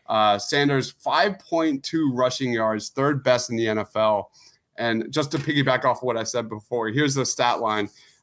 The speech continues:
Miles Sanders is averaging eight point seven yards per carry on first down. Eight point seven yards per carry on first down. And out of the seventy-seven Eagles first downs this year,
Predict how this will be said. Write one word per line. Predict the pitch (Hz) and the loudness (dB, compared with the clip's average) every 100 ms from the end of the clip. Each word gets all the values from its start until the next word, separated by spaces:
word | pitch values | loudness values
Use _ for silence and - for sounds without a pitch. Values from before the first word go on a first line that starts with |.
| _ - 143 | _ -16 -4
Miles | 143 170 208 214 | 4 6 6 4
Sanders | 180 170 160 | 2 2 2
is | 143 131 | 0 2
averaging | 143 151 139 139 139 | 2 2 2 0 2
eight | 143 175 - | 0 0 -2
point | 180 165 156 | 0 2 2
seven | - 147 139 135 | 0 0 4 4
yards | 127 131 | 4 0
per | - 127 | -4 -10
carry | - 127 127 | -2 0 0
on | 113 | 0
first | - 123 - | -2 -4 -4
down. | 110 104 98 _ _ _ _ _ - | -6 -6 -8 _ _ _ _ _ -2
Eight | 180 233 - | 2 2 2
point | 226 240 254 | 2 2 2
seven | - 294 - 277 | 0 2 2 2
yards | 190 170 175 170 - - - 208 | 4 6 6 2 -6 -14 -20 -10
per | - 320 | -2 -2
carry | - 165 180 | 2 2 4
on | 165 | 2
first | 160 156 160 - | 0 0 -2 0
down. | 143 139 123 120 _ - | 2 2 0 -6 _ -2
And | 165 | 2
out | 175 196 | 2 2
of | 180 | 0
the | 156 | 0
seventy-seven | - 196 202 233 226 - 196 180 160 | 0 0 0 0 -2 0 0 0 0
Eagles | 165 175 - | 0 0 -2
first | 160 143 | -4 -4
downs | - 143 165 | 0 0 0
this | 175 170 | -2 -4
year, | 185 185 185 | -4 -4 -6